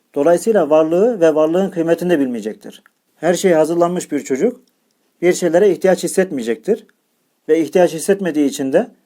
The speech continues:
o ihtiya-, bir ihtiyacı, e, giderme çabasına ve gayretine girmeyecektir. Ve o çaba ve gayreti içerisine girmediği için de o gayreti gösterdikten sonra,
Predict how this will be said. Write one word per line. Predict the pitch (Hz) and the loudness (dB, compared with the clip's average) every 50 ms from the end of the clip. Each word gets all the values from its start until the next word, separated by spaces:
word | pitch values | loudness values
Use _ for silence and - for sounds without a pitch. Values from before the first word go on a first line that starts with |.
| _ _ _ _ _ _ _ _ | _ _ _ _ _ _ _ _
o | - 170 180 | -4 -2 0
ihtiya-, | 160 160 147 143 - - 180 180 180 - - 156 | 0 -2 -4 -4 -4 0 2 2 2 0 0 0
bir | 165 190 190 | 0 2 2
ihtiyacı, | 180 170 143 - 180 170 165 160 170 165 151 151 156 - - _ _ _ _ - | 0 -4 -4 0 2 4 4 4 4 4 2 2 2 0 -8 _ _ _ _ -6
e, | - 147 143 143 147 147 147 151 151 139 131 | -2 0 2 4 4 4 4 4 2 0 -2
giderme | 147 143 143 170 170 160 170 180 170 143 127 - | -2 0 2 2 2 2 2 2 0 0 0 -4
çabasına | - 147 135 160 190 185 165 156 175 165 | -6 -4 -2 -2 -2 0 -2 -2 -2 0
ve | 151 | 0
gayretine | 135 127 139 139 139 135 - 175 240 254 | 2 2 2 2 2 0 -2 -4 -4 -2
girmeyecektir. | 202 165 190 196 180 147 117 123 113 - - 160 214 - - _ _ _ _ _ _ _ _ _ _ _ _ _ _ - | -2 0 0 0 0 -2 -4 -4 -4 -4 -4 -6 -6 -6 -10 _ _ _ _ _ _ _ _ _ _ _ _ _ _ 2
Ve | 156 165 170 | 4 4 4
o | - - 180 190 185 170 - - | 4 2 2 4 4 4 2 -2
çaba | - - 165 160 180 180 175 | -6 -2 0 2 4 4 4
ve | 165 147 | 4 4
gayreti | 160 160 160 170 165 165 185 | 4 4 4 2 2 0 -2
içerisine | 165 156 - 165 143 143 160 165 160 | -4 -2 -2 -2 -2 -4 -6 -4 -2
girmediği | 151 185 180 175 160 143 143 139 | -2 -2 -2 -2 -2 -2 -2 -2
için | 135 - 135 131 | -4 -4 -4 0
de | 147 202 233 226 _ _ _ _ _ _ _ _ - | 0 0 0 -2 _ _ _ _ _ _ _ _ -2
o | 175 175 | -2 2
gayreti | 160 170 160 147 165 156 160 180 | 4 4 4 4 4 2 0 0
gösterdikten | 156 165 156 147 - 190 165 156 156 151 151 - 190 185 185 | 0 0 0 0 2 0 0 2 0 -2 -4 -2 -2 -2 -2
sonra, | 170 - 170 156 139 123 120 123 127 | -4 -4 -4 -4 -4 -2 -4 -4 -6